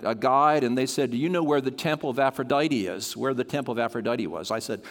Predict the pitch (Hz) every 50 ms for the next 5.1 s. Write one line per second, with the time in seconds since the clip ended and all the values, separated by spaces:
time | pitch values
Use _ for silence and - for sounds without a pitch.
0 | - - - 131 147 170 170 160 147 139 139 160 160 139 117 113 117 139 147 131
1 | 123 - 160 135 127 131 123 - 127 - - 143 127 117 - 104 95 - - 151
2 | 156 127 98 95 95 - - - - - - - 151 143 - 185 196 202 202 151
3 | 147 156 156 - 147 127 123 147 160 175 165 143 120 123 120 - - 123 117 147
4 | 143 147 151 151 135 - - 117 107 117 123 143 147 135 113 98 98 104 120 -
5 | -